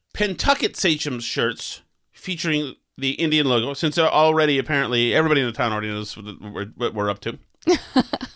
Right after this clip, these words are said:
Speaker 1: Now, if there's somebody already doing this legit, not that ours isn't legit, but it's not. But, but, um, then, then you let me know who they are, and I'll, I'll plug them. Because somebody, you know, we're using our,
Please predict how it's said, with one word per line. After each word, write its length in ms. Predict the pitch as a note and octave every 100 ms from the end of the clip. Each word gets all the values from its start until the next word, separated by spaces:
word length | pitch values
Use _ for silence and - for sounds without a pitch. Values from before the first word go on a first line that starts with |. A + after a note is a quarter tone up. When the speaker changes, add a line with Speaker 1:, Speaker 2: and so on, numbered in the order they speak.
| -
Speaker 1:
Now, 140 | F3
if 80 | F3
there's 140 | F#3
somebody 220 | C4 D#4 D4+
already 200 | A#3 G3
doing 240 | G3 F3+
this 220 | F3+ E3+
legit, 480 | D3 B2 D3+ F#3 - _ _ _ _ _ _ -
not 200 | D3+ F3+
that 60 | D3+
ours 280 | D3 E3+ D3+
isn't 220 | C3+ B2
legit, 340 | A#2 A#2 B2 - _ _ _ _ D#4 C#4+ G#3
but 160 | E3+
it's 180 | C#3+ -
not. 300 | D3 A#2 C3
But, 180 | D#3+ D#3
but, 380 | F#3+ - - E3
um, 320 | E3 D#3 D3+
then, 260 | D#3 D3 D#3+
then 480 | D3 D3 C#3+ C#3 C#3+
you 180 | F#3 A3
let 220 | G#3 A3+
me 80 | A3
know 160 | G3+
who 160 | E3 F3
they 100 | D#3+
are, 320 | C#3 D#3+ G#3
and 120 | -
I'll, 200 | D#3 B3 - _ -
I'll 160 | F#3+
plug 220 | G#3+ F#3
them. 240 | D3+ B2+ F2 - -
Because 300 | D3 D3 D3
somebody, 320 | - F#3+ F3+ E3
you 200 | D#3 D#3+
know, 120 | C#3
we're 200 | C#3 E3
using 400 | E3 F#3+ F3 D#3+
our, 300 | D3 C3+ C3+